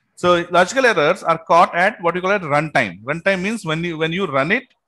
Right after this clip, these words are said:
it is caught, right? But syntax error can be caught the moment you speak. When I say, "I, I am eight," for example,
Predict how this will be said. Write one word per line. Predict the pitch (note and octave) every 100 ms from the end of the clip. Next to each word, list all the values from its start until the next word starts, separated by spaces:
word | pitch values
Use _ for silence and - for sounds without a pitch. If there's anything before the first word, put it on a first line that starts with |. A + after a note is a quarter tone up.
| _ -
it | D#3
is | F#3 G#3+
caught, | - D3+ G2+ - _ _ _ _ _ _ _ _
right? | B2+ D#3 B3 C#4 _ _ _ _ _ -
But | E3 E3
syntax | - A3+ C4+ C#4 C#4
error | G#3+ C#3 D3 A#3 B3+ -
can | D#3+ F3
be | G3
caught | - F3+ G#3+ A3
the |
moment | E3+ E3+ G3+
you | G#3 F#3
speak. | - D3+ G2+ -
When | C#3
I | D#3+
say, | E3 F3 F3 F3 F3+ _ _ _ _ _ _ _ -
"I, | D3 E3+ F#3 F3+ F3+ E3+ E3 D3+ C#3+ C3+ B2+ _ -
I | D#3+
am | F3 F3+ F3+
eight," | F3 C#3+ G#2+ G#2 _ _ _ -
for | D3+
example, | D3 C3+ G#2+